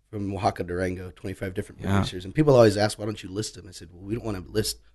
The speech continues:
Speaker 1: all twenty-five producers."
Speaker 2: Well, it's hard to,
Speaker 1: It's
Speaker 2: you don't have
Speaker 1: hard
Speaker 2: a
Speaker 1: 'cause you
Speaker 2: lot of
Speaker 1: don't,
Speaker 2: label space
Speaker 1: and we
Speaker 2: for
Speaker 1: really
Speaker 2: one,
Speaker 1: ha-,
Speaker 2: right?
Speaker 1: exactly. And then we really haven't, like, found, you know, maybe the top ten or the top five.
Speaker 2: Right.
Speaker 1: And we don't wanna out a lot of these small producers because, you know, people can come in and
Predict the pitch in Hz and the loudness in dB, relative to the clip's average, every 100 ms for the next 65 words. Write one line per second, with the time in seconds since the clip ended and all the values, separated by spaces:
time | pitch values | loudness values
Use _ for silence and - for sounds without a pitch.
0 | _ - - 147 160 131 123 110 143 113 | _ 4 6 10 10 10 4 -2 8 8
1 | - 135 180 123 120 156 151 156 143 160 | 8 8 8 10 8 10 10 12 12 12
2 | 113 - 123 117 - 190 202 120 - - | 10 10 12 12 12 12 12 8 8 8
3 | 120 220 226 208 247 220 208 123 190 165 | 8 10 12 12 12 12 12 10 8 10
4 | 214 240 190 165 156 160 175 165 165 165 | 10 10 8 8 8 8 8 10 12 12
5 | 208 180 160 160 - 135 131 127 - 135 | 12 12 12 8 4 6 6 4 6 10
6 | 131 131 135 - 110 85 87 104 120 165 | 10 10 4 -2 -8 -8 -8 -6 -2 -2
7 | 156 190 185 151 117 117 - 160 156 139 | 2 4 6 6 4 -2 6 10 10 8
8 | 98 95 90 175 196 233 180 - 127 147 | 4 4 8 12 12 12 10 10 10 10
9 | 120 120 113 117 110 - - 113 120 123 | 8 4 2 0 -2 -4 -2 0 0 0
10 | 117 240 - 143 131 131 123 123 107 _ | 4 8 8 6 2 0 -2 -4 -4 _
11 | 117 82 113 - 113 110 107 120 113 135 | -8 -8 -10 -8 -8 -8 0 2 4 4
12 | 113 | 0